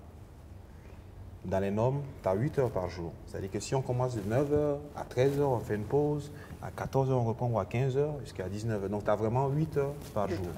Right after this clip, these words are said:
Speaker 2: ouais.
Speaker 1: Donc, quand tu prends, et j'aime dire ça, c'est-à-dire
Speaker 2: Mhm.
Speaker 1: que quand tu prends huit heures fois cinq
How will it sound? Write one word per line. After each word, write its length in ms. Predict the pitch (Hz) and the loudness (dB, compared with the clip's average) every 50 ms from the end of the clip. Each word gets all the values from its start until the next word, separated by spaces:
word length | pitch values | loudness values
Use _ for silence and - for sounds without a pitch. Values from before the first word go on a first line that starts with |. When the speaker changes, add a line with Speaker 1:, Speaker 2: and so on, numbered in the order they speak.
| - - - - - - - | -6 -8 -8 -10 -12 -12 -12
Speaker 2:
ouais. 60 | - - | -8 -4
Speaker 1:
Donc, 160 | - 107 104 | -4 -2 -2
quand 120 | - 208 233 | 0 -2 -2
tu 140 | - - | -2 -6
prends, 320 | - - - 113 101 98 98 - | -6 -4 -2 -2 -2 -2 -4 -6
et 80 | 98 | -2
j'aime 240 | 101 139 160 196 202 | 0 2 2 4 2
dire 220 | 160 131 113 104 - | 2 0 0 -2 -2
ça, 220 | - 90 87 82 - | -4 -4 -6 -6 -4
c'est-à-dire 220 | 92 92 92 92 | -4 -2 -2 0
Speaker 2:
Mhm. 80 | - - | 0 0
Speaker 1:
que 60 | - | 0
quand 80 | - 87 | -2 -4
tu 100 | 82 110 | -4 -6
prends 220 | - - 95 90 | -8 -6 -4 -4
huit 320 | 90 101 135 160 156 - 95 | -2 -2 -2 -2 -2 -4 -4
heures 180 | 80 78 82 - - - - - - - - - - - - - - - - - - - - | -6 -6 -8 -10 -14 -16 -16 -16 -16 -16 -16 -16 -16 -16 -16 -16 -16 -16 -16 -16 -16 -12 -10
fois 100 | - 80 92 | -8 -8 -8
cinq 320 | - - - 170 196 | -6 -2 0 0 0